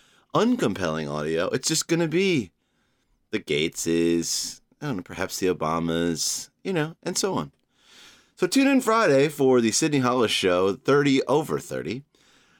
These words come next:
But let's talk about these lists. You know, maybe one of the reasons, I've been saying "you know" a lot. You know,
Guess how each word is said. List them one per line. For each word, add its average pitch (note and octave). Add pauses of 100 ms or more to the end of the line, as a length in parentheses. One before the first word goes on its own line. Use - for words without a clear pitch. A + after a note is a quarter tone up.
(420)
But -
let's C4
talk D4+
about G#3+
these D3+
lists. - (240)
You G3
know, F#3 (480)
maybe A#3 (420)
one C3
of C3
the B2+
reasons, B2
I've B2
been D#3+
saying B2+
"you A2
know" A2+
a -
lot. -
You A#3+
know, A3+